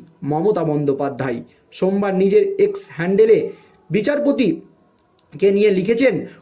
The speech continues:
"কলকাতা হাইকোর্টের মহামান্য বিচারপতি জয়মাল্য বাগচিকে আমার অভিনন্দন। তিনি আজ রাষ্ট্রপতি দ্বারা সুপ্রিম কোর্টে নিযুক্ত হওয়ার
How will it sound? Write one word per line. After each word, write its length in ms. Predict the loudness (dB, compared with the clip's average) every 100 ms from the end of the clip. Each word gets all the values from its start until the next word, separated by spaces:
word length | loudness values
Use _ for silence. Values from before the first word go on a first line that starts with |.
| _
"কলকাতা 400 | 2 2 0 -2
হাইকোর্টের 460 | -2 0 2 4 4
মহামান্য 480 | 2 0 0 2 2
বিচারপতি 720 | 2 0 0 0 0 -2 -2 -8 _ -4
জয়মাল্য 540 | 0 0 2 2 2
বাগচিকে 760 | 2 -2 -4 -12 -2 0 0 -8 _ -8
আমার 280 | -2 -2 -2 -2
অভিনন্দন। 600 | 0 2 2 0 0 0 -2 -16 _ -2
তিনি 220 | 2 2
আজ 180 | 2 -2
রাষ্ট্রপতি 640 | -4 -4 -2 0 0 0
দ্বারা 420 | 0 -2 -4 -10 -20 _
সুপ্রিম 460 | -2 -2 0 -2 2
কোর্টে 440 | 2 4 0 -2 -12 _
নিযুক্ত 460 | -2 0 0 -2 -2
হওয়ার 480 | -2 0 -2 -2